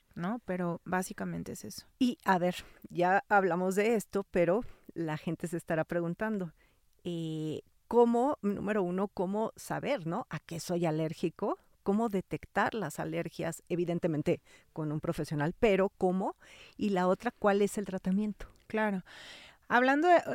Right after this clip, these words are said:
Speaker 1: se-, las alergias se dividen en alergias alimentarias, alergias respiratorias o ambientales,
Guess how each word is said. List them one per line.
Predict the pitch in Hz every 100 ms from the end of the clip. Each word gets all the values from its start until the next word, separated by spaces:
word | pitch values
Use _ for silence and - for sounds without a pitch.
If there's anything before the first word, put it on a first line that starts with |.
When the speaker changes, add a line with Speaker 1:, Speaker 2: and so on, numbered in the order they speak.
| - _ _
Speaker 1:
se-, | - -
las | - 277 285
alergias | 285 294 339
se | 285
dividen | 220 208 214 185 180 175 -
en | 202 208 202 202 196 196
alergias | 220 233 254 277 262
alimentarias, | 214 196 185 180 214 240 320 453 - - _
alergias | - 196 214 214 240 233 233 -
respiratorias | - 214 208 - 208 190 180 208 208 208 208
o | 196
ambientales, | 175 180 175 196 226 277 427 -